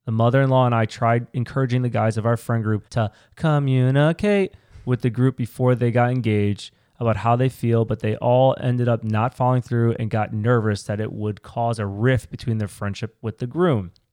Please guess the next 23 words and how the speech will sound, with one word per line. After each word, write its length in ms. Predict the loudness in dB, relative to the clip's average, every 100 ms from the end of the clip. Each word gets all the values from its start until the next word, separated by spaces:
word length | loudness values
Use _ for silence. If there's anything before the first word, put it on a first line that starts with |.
| _ _ _ _ _
So 140 | -6
now 200 | 0 2
the 100 | 2
couple 320 | 0 0 2 2
is 80 |
engaged. 560 | 2 0 0 0 -2 -8 _ _ -10
They've 160 | -6
been 200 | -2 0
in 80 | 0
a 80 | -2
long-distance 760 | 0 0 0 -2 -2 -4 -4 -4
relationship 560 | -2 -2 -4 -6 -6
their 120 | -4
entire 400 | -4 -4 -4 -2
time 280 | -4 -4 -4
together, 440 | -4 -4 -4 -4 -6
which 140 | -8
has 120 | -8
been 140 | -10 -8
three 180 | -8
to 60 | -8
four 220 | -6 -6
years. 520 | -4 -4 -4 -6 -10